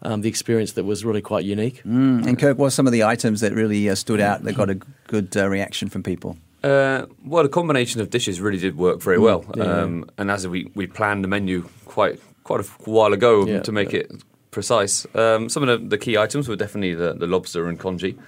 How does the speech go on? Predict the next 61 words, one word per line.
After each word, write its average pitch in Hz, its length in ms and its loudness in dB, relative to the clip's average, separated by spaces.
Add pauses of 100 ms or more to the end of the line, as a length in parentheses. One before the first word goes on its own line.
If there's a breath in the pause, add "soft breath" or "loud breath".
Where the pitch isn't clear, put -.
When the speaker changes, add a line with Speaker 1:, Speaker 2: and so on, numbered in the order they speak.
Speaker 1:
Yeah. 107 320 -4
Speaker 3:
Um, 95 480 2
Speaker 1:
Yeah. - 60 -10
Speaker 3:
I 107 40 -12
can't 101 140 -10
remember 123 180 2
your, 110 180 0
your 101 240 -2
name, 98 320 -2
the 87 100 -2
humble 95 520 -2 (160)
Speaker 1:
Oh, 151 260 8
Rich 156 260 4
and, 139 180 4
Rich 151 200 2
and 139 100 6
Noble. 127 400 2
Speaker 3:
Rich 120 180 -2
and 123 80 6
Speaker 1:
Um, - 0 -
Speaker 3:
Noble. 113 140 6
Speaker 2:
Rich 120 100 2
and - 80 4
Speaker 1:
yeah, 143 80 8
Speaker 2:
Noble. 151 140 4
Speaker 1:
because 135 100 4
it's 135 120 0
made, 143 240 4
it's 139 180 0
congee 151 340 4
made 127 260 4
from 117 200 2
r-, 120 100 4
whole 127 280 4
rice 117 280 4
grains. 95 540 -2
Speaker 2:
Oh, 107 100 0
Speaker 1:
Um, 143 440 4
Speaker 2:
wow. 117 60 4
Speaker 1:
so 113 440 4
the 107 80 4
Speaker 2:
Okay. 110 80 4
Speaker 1:
whole, 107 300 4
the 101 160 -2
whole, 104 360 2
uh, 95 280 0 (280)
theory 110 480 0
is 95 140 -6
that, 98 260 -4
uh, 98 60 -2
you 98 140 -2
know, 110 80 0
only 107 140 -2
very 98 320 -4
wealthy 98 260 -4
people 92 280 -8
in 92 100 -6
China 95 400 -6 (240 loud breath)
in 120 140 0
the 107 100 0
day 107 400 -2